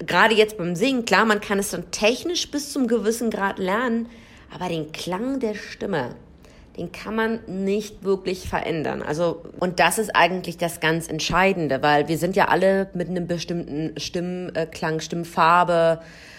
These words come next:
äh, wir sind ja alle mit einer bestimmten Anatomie geboren und mit einem bestimmten Stimmklang, ne?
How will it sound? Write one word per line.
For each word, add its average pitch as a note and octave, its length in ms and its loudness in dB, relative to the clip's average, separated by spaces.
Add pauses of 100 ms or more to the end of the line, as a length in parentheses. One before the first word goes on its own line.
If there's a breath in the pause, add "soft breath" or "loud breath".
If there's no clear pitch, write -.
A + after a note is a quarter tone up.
(160 loud breath)
äh, D#3+ 340 6
wir E3 120 -4
sind F#3+ 140 0
ja A3 220 4
alle F#3 200 0
mit G3+ 140 -2
einer F3+ 140 -4
bestimmten E3+ 420 -6
Anatomie E3 640 -2
geboren C3+ 560 -2
und C3+ 120 -4
mit D3 140 -6
einem C#3+ 120 -6
bestimmten D3 320 -8
Stimmklang, C3 720 -8
ne? C3+ 240 -6